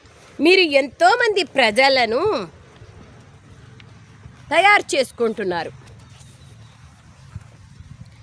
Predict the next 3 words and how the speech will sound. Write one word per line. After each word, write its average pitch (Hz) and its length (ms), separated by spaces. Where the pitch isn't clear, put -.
ప్రదర్శని 392 760
ప్రొజెక్టర్ల 381 720
ద్వారా 359 460